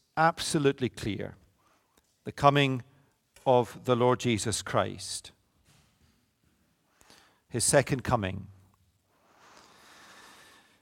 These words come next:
Now, let me just pause there. Were we gathered as a community of believers before the coming of Christ, his birth, his incarnation, his life,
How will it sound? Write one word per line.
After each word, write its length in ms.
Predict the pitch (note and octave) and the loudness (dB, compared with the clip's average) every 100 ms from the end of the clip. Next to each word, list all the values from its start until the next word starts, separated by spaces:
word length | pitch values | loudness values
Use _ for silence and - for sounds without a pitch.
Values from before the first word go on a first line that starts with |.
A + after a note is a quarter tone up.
| _ _ _ _ | _ _ _ _
Now, 120 | D#3 | 2
let 120 | D#3 | 4
me 80 | F3+ | 2
just 380 | D#3+ D3+ - - | -2 -2 -4 -14
pause 420 | - C#3+ C3 - | 0 4 4 2
there. 380 | C3 G2+ G#2 G2 - _ | -2 0 0 -2 -10 _
Were 380 | - D#3 G3+ F#3 - - - | 2 6 6 6 -2 -18 -6
we 400 | D3 C#3 C3 G2 - | -2 0 0 -4 -2
gathered 560 | C#3+ C#3+ E3+ E3+ D3 E3 | 6 6 8 4 0 -2
as 200 | C#3+ B2+ | -2 0
a 40 | B2 | -2
community 640 | - C3 D3 E3+ - D3 | -4 -2 0 -2 -2 -2
of 220 | D3 B2+ | -2 -2
believers 800 | C#3+ B2+ B2 G#2 F#2+ - - - _ _ _ _ _ _ _ _ _ - | 0 0 -2 -4 -8 -10 -14 -14 _ _ _ _ _ _ _ _ _ -4
before 580 | C3 - - F#3+ F#3+ F3+ | -4 -4 2 4 6 6
the 260 | - C#3+ C#3+ | 2 -4 -4
coming 560 | - F#3+ D#3+ D3 C#3+ | 0 0 2 0 -2
of 280 | - C#3 - | -2 -4 -4
Christ, 720 | - F3 B2 G2 - - - - | 0 4 4 2 -8 -10 -12 -2
his 180 | C3 - | -2 -2
birth, 560 | G#2+ C#3 C3+ - - - | 4 6 6 -2 -14 -8
his 160 | G#2+ | -4
incarnation, 800 | F3+ C#3+ C#3 C3 B2+ C3 - C#3+ | -2 2 6 6 4 0 -2 -4
his 220 | G#2+ G#2+ | -4 0
life, 540 | B2+ C3 B2+ - - | 8 8 8 0 -12